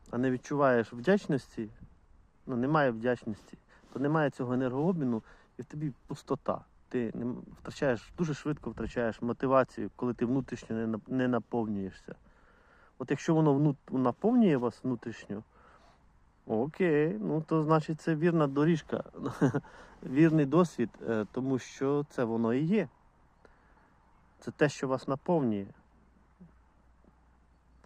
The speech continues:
А наповнює оця взаємодія з будь-чим, з будь-яким дос-, це в будь-якому досвіді може бути, з будь-якій, будь-якій взаємодії. І воно наповнює вас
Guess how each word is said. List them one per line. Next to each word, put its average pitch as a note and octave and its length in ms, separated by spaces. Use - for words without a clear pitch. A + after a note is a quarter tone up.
А A#2+ 140
наповнює D3+ 960
оця B2+ 580
взаємодія C#3 800
з A#2+ 80
будь-чим, A#2 560
з A#2 60
будь-яким D#3+ 500
дос-, E3 260
це C#3 120
в C3+ 40
будь-якому E3+ 460
досвіді C3+ 400
може A2 280
бути, G#2 340
з G#2+ 40
будь-якій, C#3+ 640
будь-якій C#3+ 480
взаємодії. C#3 760
І - 20
воно D3+ 240
наповнює D3+ 580
вас C3 420